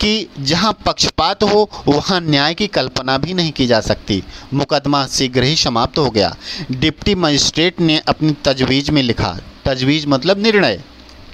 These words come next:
लिखा, क्या लिखा? "पंडित अलोपी दीन के विरुद्ध दिए गए प्रमाण भ्रामक और निर्मूल हैं।" अर्थात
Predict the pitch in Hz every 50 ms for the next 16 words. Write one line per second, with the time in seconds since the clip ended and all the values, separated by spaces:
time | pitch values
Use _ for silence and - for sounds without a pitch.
0 | - - - - 139 131 131 - - 107 85 151 - - 156 156 165 175 165 -
1 | 208 220 285 - - - - - - - - - - 185 180 190 208 247 247 233
2 | 196 185 190 175 - - 208 170 185 196 185 165 190 196 170 143 147 156 180 190
3 | 170 165 196 185 180 - - - - - 117 120 143 160 180 190 190 165 160 147
4 | 147 147 147 - 135 127 123 127 139 160 180 180 - - - - 120 110 - 139
5 | 127 131 143 160 196 - - - - - - - 131 135 131 131 127 131 123 117
6 | 113 113 117 117 110 101 104 92 - - - - - - - - - - - -
7 | - - - 131 131 - - - 127 123 120 - -